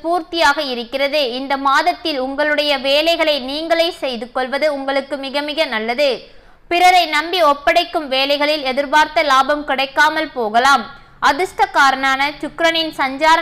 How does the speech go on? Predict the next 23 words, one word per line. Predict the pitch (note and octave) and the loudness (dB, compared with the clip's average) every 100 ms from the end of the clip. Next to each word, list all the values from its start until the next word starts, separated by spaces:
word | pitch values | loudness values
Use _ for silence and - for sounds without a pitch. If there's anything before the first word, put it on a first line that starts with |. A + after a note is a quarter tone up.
| D#4+ | 0
நிலை | C4+ C#4 C4 | -2 -2 -2
உங்களுக்கு | C4+ D4 D4 D4 | -2 -2 -2 -4
சாதகமாக | D4+ C#4 D#4+ D#4+ D#4 D4 D#4 | 2 2 2 0 0 0 0
இருப்பதால் | B3 B3+ C#4+ C#4+ C4+ A3 - - _ - - C#4 | -2 -4 -2 2 2 2 -6 -20 _ -20 -16 -4
நீங்கள் | D#4+ E4 D#4 B3+ - - - - | -2 0 2 0 -2 -20 -18 0
கனவு | D4 D#4+ F#4 F4+ | 2 2 0 0
கண்ட | E4 D4+ D4 B3 | 0 2 4 4
அனைத்தும் | C#4 E4 - F#4 E4+ | 2 -4 -2 -6 0
தற்பொழுது | C#4 C#4 D4+ D4 C4+ | -2 0 -2 -2 -2
நனைவா-, | B3+ C#4+ D#4 D#4 D#4 C#4 | -2 -2 0 4 4 2
நனவாக | C4 C#4 D4+ D#4 F4 C#4+ | 0 0 2 2 0 -4
இருக்கிறது. | A3+ A3 C4 C4+ D4 A3+ - - - _ - | -6 -4 -2 2 0 0 -8 -20 -20 _ -12
நினைப்பது, | C4+ D#4+ G4 - F#4+ E4+ B3+ | -6 -2 -2 2 2 2 -2
நீங்கள் | C4 C4+ C4+ C4+ | -4 -4 -6 0
பலவிதமான | C#4+ E4 E4+ D#4+ D#4 D#4+ F#4 F4+ D4 | 2 2 0 -2 0 2 4 4 4
ஆசைகளை | E4 E4 F4 D#4 D4+ B3+ | 2 0 -2 0 -2 -2
மனதில் | B3 D4 D#4+ D4 D4+ | -2 -2 -4 -2 0
போட்டுக்கொண்டு | D#4 D4+ D4+ D#4+ D#4 C#4+ | 0 -2 -2 -2 -2 -6
நினைத்து | C4+ D4+ D4+ D#4 D#4+ | -4 -6 -6 -4 -4
கொண்டு | D4 C#4 | -4 -4
இருப்பீர்கள். | A#3+ A#3+ C#4 C#4 D4 C#4+ | -4 -4 -4 -2 -2 2
தற்பொழுது | C4+ C#4 D4+ C#4+ C#4+ | 0 0 -4 0 -2
அது | C4+ | 0